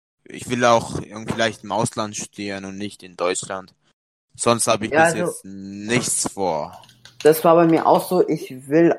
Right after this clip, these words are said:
Speaker 2: eigentlich auch nicht in Deutschland studieren. Ich hab auch vor, nach entweder Frankreich oder, ähm, Great Britain oder so zu gehen.
Speaker 1: Great
Speaker 2: Hätte ich schon
Speaker 1: Britain.
Speaker 2: echt
Speaker 1: To
Speaker 2: Ja.
Speaker 1: the Queen.
Speaker 2: To the Queen.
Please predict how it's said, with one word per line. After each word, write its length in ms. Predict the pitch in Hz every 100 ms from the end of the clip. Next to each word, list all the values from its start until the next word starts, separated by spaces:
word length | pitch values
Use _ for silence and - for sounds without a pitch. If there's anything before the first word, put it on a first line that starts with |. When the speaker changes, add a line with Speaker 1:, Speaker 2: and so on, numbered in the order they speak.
| -
Speaker 2:
eigentlich 500 | 135 147 147 143 -
auch 80 | 139
nicht 160 | 156
in 100 | 170
Deutschland 380 | 156 151 160 160
studieren. 480 | - 156 165 180 214 _ _ _ _ - - -
Ich 40 | 147
hab 200 | - -
auch 320 | 139 160 - - - - _ _ _ -
vor, 460 | - 180 175 175 175
nach 440 | 156 143 139 - - -
entweder 280 | 143 151 151
Frankreich 640 | 151 151 147 147 139 143
oder, 480 | 131 135 131 127 -
ähm, 220 | 123 120 131
Great 320 | 131 123 -
Britain 360 | 135 139 156 143
oder 220 | 143 139
so 100 | 147
zu 220 | - 143
gehen. 320 | 139 151 170 - - - - - _ -
Speaker 1:
Great 160 | 110
Speaker 2:
Hätte 100 | 156
ich 80 | 160
schon 140 | 113
Speaker 1:
Britain. 340 | 117 113 101 101
Speaker 2:
echt 100 | - - - - - - - - -
Speaker 1:
To 100 | 127 123
Speaker 2:
Ja. 60 | 127 131
Speaker 1:
the 40 |
Queen. 380 | 123 123 120 110 107 - _ _ _ _ -
Speaker 2:
To 100 | 147
the 100 | 143
Queen. 580 | - 147 151 151 147